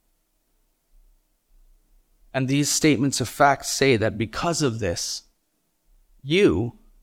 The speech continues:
are already blessed. That's something to be happy about, to rejoice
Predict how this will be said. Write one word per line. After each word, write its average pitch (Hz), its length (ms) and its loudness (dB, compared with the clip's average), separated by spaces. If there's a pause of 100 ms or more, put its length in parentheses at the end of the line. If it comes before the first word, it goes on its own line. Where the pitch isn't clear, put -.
(380)
are 120 240 -2
already 127 840 4 (840)
blessed. - 560 -2 (2000)
That's 120 260 4
something 101 520 -2
to 107 420 -2 (480)
be 117 80 -2
happy 147 340 2
about, 101 340 -2
to - 140 -4
rejoice 120 760 -2